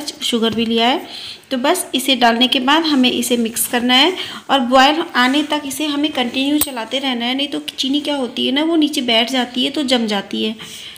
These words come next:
तो बस यहाँ पर ये देखिए चीनी melt हो रही है धीरे धीरे और melt हो चुकी है।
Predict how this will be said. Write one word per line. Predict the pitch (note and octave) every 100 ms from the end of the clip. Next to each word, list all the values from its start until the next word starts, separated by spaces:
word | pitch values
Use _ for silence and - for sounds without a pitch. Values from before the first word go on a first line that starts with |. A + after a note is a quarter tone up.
| -
तो | C4
बस | A#3+ D#4+ E4
यहाँ | C#4 B3
पर | B3
ये | A#3+ A#3+
देखिए | B3 D4+ D#4
चीनी | C4+ B3+
melt | B3 A#3+ B3+ C#4+
हो | A#3+
रही | A#3
है | A#3+
धीरे | B3 B3
धीरे | A#3+ C#4+ D#4+
और | C4
melt | B3+ B3 B3+
हो | B3+
चुकी | B3+ A#3+ C4
है। | D#4+